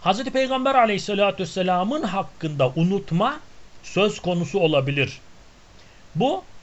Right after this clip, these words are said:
özellikle de tebliğ ve ilgili olmayan konularda onun için bir eksiklik sayılmaz. Hatta bunda hüküm koyma konusuyla ilgili bir maslahat bile bulunabilir.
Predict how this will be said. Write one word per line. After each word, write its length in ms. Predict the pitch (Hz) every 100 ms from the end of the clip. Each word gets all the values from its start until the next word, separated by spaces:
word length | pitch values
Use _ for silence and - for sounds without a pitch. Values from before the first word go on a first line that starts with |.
| -
özellikle 720 | 165 170 220 226 330 330 226
de 140 | 170 135
tebliğ 640 | 151 156 160 220 277 262
ve 200 | 196 113 - - - - -
ilgili 460 | 160 185 170 220 247
olmayan 760 | 220 269 370 269 220 185 151 135
konularda 800 | 151 156 151 143 139 156 269 349 - - -
onun 300 | 208 294 269
için 400 | 196 185 156 165
bir 160 | 202 -
eksiklik 840 | 151 - 175 165 185 262 302 - -
sayılmaz. 720 | - 139 123 107 110 90 - - - - - -
Hatta 480 | 175 175 185 143 123
bunda 420 | 127 127 247 - - - -
hüküm 340 | 165 - 233 180
koyma 420 | 180 175 220 240
konusuyla 600 | 185 175 170 254 233 170
ilgili 580 | 143 151 143 214 233 156
bir 120 | 160
maslahat 680 | 127 143 139 165 151 277 -
bile 300 | 196 170 135
bulunabilir. 640 | 135 123 117 113 104 -